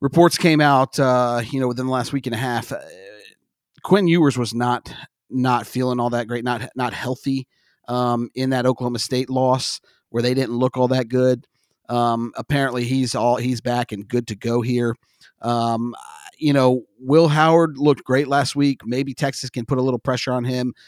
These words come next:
Uh, they don't, uh, they, they, they do a good job at stopping the run. They will give you some chances to bust one. How healthy is Deuce Vaughn? He, he ha-, was limited in carries last week. Um, I, I think Howard's gonna need a big day.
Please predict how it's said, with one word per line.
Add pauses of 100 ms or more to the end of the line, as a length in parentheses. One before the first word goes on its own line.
(240)
Uh,
they
don't,
uh,
they, (1120)
they, (100)
they
do
a
good
job
at
stopping
the
run.
They
will
give
you
some
chances
to
bust
one.
How
healthy
is
Deuce
Vaughn?
He, (100)
he
ha-,
was
limited
in
carries
last
week. (500)
Um,
I,
I
think
Howard's
gonna
need
a
big
day.